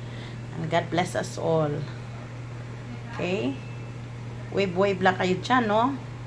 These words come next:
Wave, wave. Wave, wave. Ayan. Ayan po. Ayan. Ang sarap! Ang sarap.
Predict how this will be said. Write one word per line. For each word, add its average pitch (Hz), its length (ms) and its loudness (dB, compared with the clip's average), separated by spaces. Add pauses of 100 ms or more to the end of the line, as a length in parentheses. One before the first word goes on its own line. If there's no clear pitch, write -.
(100)
Wave, 170 240 -2
wave. 196 460 6 (260)
Wave, 175 240 0
wave. 202 480 6 (1200)
Ayan. 170 480 2 (1400)
Ayan 185 400 4
po. 180 320 4 (2750)
Ayan. 185 400 2 (1300)
Ang 196 240 2
sarap! 254 760 10 (220)
Ang 285 320 8
sarap. 262 560 8